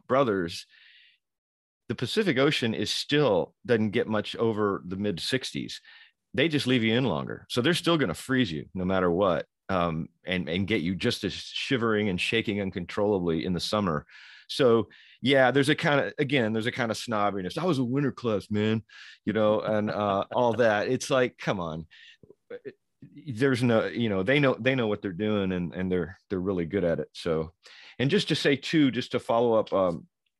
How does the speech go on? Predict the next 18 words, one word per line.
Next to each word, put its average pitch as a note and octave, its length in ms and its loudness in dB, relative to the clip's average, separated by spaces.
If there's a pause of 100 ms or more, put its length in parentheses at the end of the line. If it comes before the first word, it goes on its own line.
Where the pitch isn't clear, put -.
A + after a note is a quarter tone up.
(580)
Patrick's A2+ 340 -2
point A2 320 -2
with, F#2+ 340 -2
like, F2+ 220 0
what G#2+ 300 2
is F2+ 120 -2
a F2+ 60 -6
seal? G#2+ 520 0 (540)
A - 40 -2
lot E3 120 2
of G3 80 -2
people D3+ 140 2
don't C3 140 4
know B2+ 100 4
what A#2+ 160 2
seal C3 300 0
stands B2+ 480 -4
for. F#2 360 -4